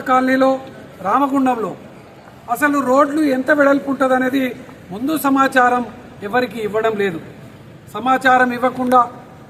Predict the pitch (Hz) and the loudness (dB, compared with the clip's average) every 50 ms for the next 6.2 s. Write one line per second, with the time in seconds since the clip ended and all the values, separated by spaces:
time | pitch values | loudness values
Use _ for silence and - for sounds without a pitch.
0 | - 180 180 208 233 247 247 262 254 - 240 247 226 233 240 240 - 262 262 269 | -12 -6 -2 -2 -2 -2 -2 -6 -10 -8 -4 0 2 4 2 2 2 0 -2 0
1 | 294 294 - - - - - - - - - 180 196 220 254 262 277 285 285 285 | 0 -2 -4 -10 -16 -18 -20 -20 -20 -18 -10 -4 -2 -2 2 2 2 2 2 2
2 | 277 269 269 247 240 233 - 254 240 - - 220 170 151 - - - - - - | 0 0 -2 -4 -4 -6 -6 -6 -8 -8 -8 -10 -10 -10 -12 -18 -20 -20 -20 -20
3 | - - - 196 214 247 262 262 262 262 262 247 254 254 247 240 - - 269 262 | -20 -20 -14 -8 -2 0 0 2 2 2 2 2 0 -2 -6 -6 -4 -4 -4 -4
4 | - - - 269 262 240 214 - - - - - - 214 254 269 277 277 262 247 | -2 0 2 2 2 2 0 -6 -10 -18 -18 -14 -6 -2 2 4 4 4 4 2
5 | - - 302 294 294 - 302 - - 302 269 294 269 - 277 262 262 254 247 247 | 0 0 -2 -2 0 0 -2 -2 0 0 0 0 2 2 0 -2 -2 -2 -2 -4
6 | - - 240 214 | -6 -8 -10 -12